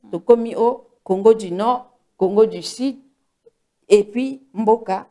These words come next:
Speaker 2: ekabwani.
Speaker 1: Mais point de vue personnel, il y a Sédic, na kati, il y a eu loi,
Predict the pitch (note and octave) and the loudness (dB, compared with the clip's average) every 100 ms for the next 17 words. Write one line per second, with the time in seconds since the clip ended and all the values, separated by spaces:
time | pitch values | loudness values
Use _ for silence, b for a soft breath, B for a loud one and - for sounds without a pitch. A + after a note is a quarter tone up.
0 | - E3+ E3 F3 A3+ C4 C4 A3 G#3+ C4 | -16 -16 -16 -10 -6 -6 -4 -4 -4 -2
1 | C4+ A3+ G#3 F3 A3 - F3 - E3+ F3+ | 0 0 -4 -6 -8 -6 -8 -8 -16 -16
2 | F3 D#3 D#3+ - G3+ E3 F3 G3+ _ _ | -14 -10 -10 -8 -8 -8 -8 -10 _ _
3 | _ _ _ E3+ - F#3 - E3 D3+ _ | _ _ _ -14 -8 -10 -10 -20 -20 _
4 | E3+ D#3 D#3+ F3+ F3+ F3+ E3+ D#3+ | -10 -8 -8 -12 -10 -6 -4 -6